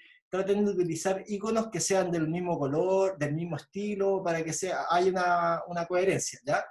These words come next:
Acá yo le puedo colocar uso de mascarillas uno, uso de mascarillas dos y uso de mascarillas tres. ¿Ya? A usted acá le pueden hacer enlaces directos,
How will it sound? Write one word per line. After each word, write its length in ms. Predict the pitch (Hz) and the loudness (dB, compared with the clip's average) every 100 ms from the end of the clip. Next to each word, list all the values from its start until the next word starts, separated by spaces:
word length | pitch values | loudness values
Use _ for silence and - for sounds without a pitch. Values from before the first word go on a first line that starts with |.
| - _ _ - | -12 _ _ -6
Acá 220 | 151 175 | 2 6
yo 100 | 185 | 6
le 120 | 175 | 6
puedo 240 | 165 175 170 | 4 2 2
colocar 360 | 165 156 156 196 | 2 2 0 0
uso 220 | 175 180 | -2 -2
de 40 | |
mascarillas 880 | 165 147 151 143 131 123 117 - - _ _ _ _ _ | -2 -4 -4 -2 -2 -4 -6 -12 -20 _ _ _ _ _
uno, 320 | 196 220 240 240 - - _ _ _ | -6 -2 -2 -4 -12 -20 _ _ _
uso 220 | 160 156 160 | -12 -8 -4
de 60 | |
mascarillas 600 | 143 139 139 139 127 - | -4 -6 -6 -4 -6 -8
dos 360 | 143 190 220 - - _ _ _ | -6 -4 -4 -8 -20 _ _ _
y 80 | 160 | -12
uso 140 | 156 | -6
de 60 | 170 | -6
mascarillas 460 | 165 170 170 170 170 | -4 -2 -2 -2 -4
tres. 540 | - 143 - - - - - _ _ _ - | 0 0 0 -8 -16 -20 -20 _ _ _ -4
¿Ya? 200 | 147 165 | 0 0
A 180 | - 147 | 2 -2
usted 300 | 139 175 170 | 0 0 2
acá 240 | 165 180 | 4 4
le 160 | 175 170 | 2 2
pueden 260 | 180 180 | 0 2
hacer 320 | 170 - 190 - | 2 0 -2 -2
enlaces 440 | 151 165 175 190 | 0 0 0 -2
directos, 540 | 160 165 190 - 131 | -4 -2 -4 -4 -12